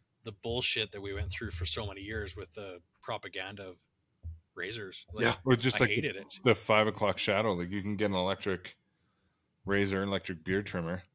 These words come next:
Speaker 3: that doesn't go all the way. You just do it, and then it's just, like, your five o'clock shadow all the time.
Speaker 2: Yeah.
Speaker 1: Yeah.
Speaker 3: Done.
Speaker 2: Yeah.
Speaker 3: And nobody cares anymore if you look, right? Like,
Speaker 2: No.
Speaker 3: you don't, it's not, it's not nineteen sixties Mad Men where you have to have a,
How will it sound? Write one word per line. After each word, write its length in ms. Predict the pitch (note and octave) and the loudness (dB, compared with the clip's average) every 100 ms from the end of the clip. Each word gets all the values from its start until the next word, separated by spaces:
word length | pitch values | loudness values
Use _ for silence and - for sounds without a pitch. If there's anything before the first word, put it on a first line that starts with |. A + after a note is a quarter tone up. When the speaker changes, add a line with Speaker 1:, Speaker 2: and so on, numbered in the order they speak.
| _ _ _ | _ _ _
Speaker 3:
that 100 | F#2+ | -2
doesn't 240 | F2+ G2 F2+ | 0 0 2
go 120 | F2+ | 4
all 80 | F2 | 4
the 80 | E2+ | 4
way. 200 | F#2+ F2+ | 4 2
You 80 | F2+ | 0
just 240 | E2 E2 | -2 0
do 180 | G#2+ G2+ | 4 4
it, 120 | G2 | 2
and 100 | G2 | 0
then 140 | F2 F2 | 0 0
it's 160 | E2+ | -2
just, 200 | - - | -6 -2
like, 200 | F#2 E2 | -2 -2
your 160 | F2 E2+ | 0 -2
five 280 | - F#2 F2 | 0 0 0
o'clock 280 | F2 E2+ - | 0 -2 0
shadow 260 | F#2 E2+ | 2 2
all 120 | E2 D#2+ | 2 -2
the 60 | |
time. 240 | - F#2+ - _ - | -2 -4 -4 _ 4
Speaker 2:
Yeah. 200 | A#2 C3 - _ - | 6 6 2 _ -10
Speaker 1:
Yeah. 140 | G#2 - | -8 0
Speaker 3:
Done. 140 | G#2 F#2 - - - | 0 0 -6 -6 4
Speaker 2:
Yeah. 160 | A2 G#2+ | 6 6
Speaker 3:
And 120 | G#2 | 8
nobody 280 | A2+ A2+ E2+ | 10 10 6
cares 360 | - G#2+ A2 | 6 6 8
anymore 360 | G2 F2 E2+ F2 | 4 4 4 2
if 120 | - | 0
you 100 | F2+ | 0
look, 200 | F2+ - _ _ _ _ _ _ _ _ _ _ _ _ - - | 0 -4 _ _ _ _ _ _ _ _ _ _ _ _ -20 -4
right? 120 | E2+ G2 | 4 6
Like, 200 | C3 D3+ | 10 10
Speaker 2:
No. 60 | |
Speaker 3:
you 80 | B2+ | 10
don't, 260 | F2+ F2+ D#2 | 6 0 -2
it's 160 | - | 0
not, 220 | A2+ G#2+ A2 | 6 6 6
it's 140 | G2+ | 4
not 160 | B2 A2 | 6 8
nineteen 560 | G#2 A2 - - G2 | 8 6 4 4 4
sixties 800 | - A2+ - - G2+ F#2+ F2+ D#2+ | 2 0 0 0 2 4 2 -2
Mad 320 | F#2 F#2 F#2+ F#2+ | 2 6 6 4
Men 240 | F2 F2 | 2 2
where 80 | F2 | 0
you 120 | E2+ | 0
have 180 | F2 E2+ | -2 -2
to 200 | F#2 E2 - - - - - - - - _ _ - | -2 -2 -6 -20 -20 -20 -20 -10 -10 -10 _ _ 0
have 160 | F#2+ | 4
a, 260 | F2+ E2 | 6 4